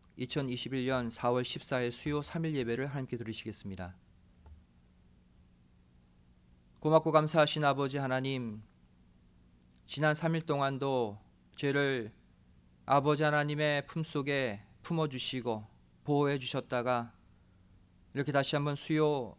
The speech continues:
삼 일 예배로 아버지 하나님께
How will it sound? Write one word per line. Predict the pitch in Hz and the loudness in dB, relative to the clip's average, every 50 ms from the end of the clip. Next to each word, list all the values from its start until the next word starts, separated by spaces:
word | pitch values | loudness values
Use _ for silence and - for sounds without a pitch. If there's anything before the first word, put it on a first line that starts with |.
| - | -16
삼 | - - - 160 160 156 | -12 -4 -2 0 0 2
일 | 156 151 | 2 2
예배로 | 147 139 135 131 123 127 123 113 110 110 - - - - - - - - - - - _ - - - - - - | 0 0 0 0 0 2 0 0 0 -4 -12 -20 -20 -20 -20 -20 -20 -20 -20 -20 -20 _ -20 -20 -20 -20 -12 -2
아버지 | - 135 139 131 143 139 135 | 2 2 4 4 2 0 2
하나님께 | 147 143 143 143 143 139 - - 147 147 147 143 135 127 120 117 | 2 2 2 0 0 -2 -4 0 0 2 4 4 2 2 0 -4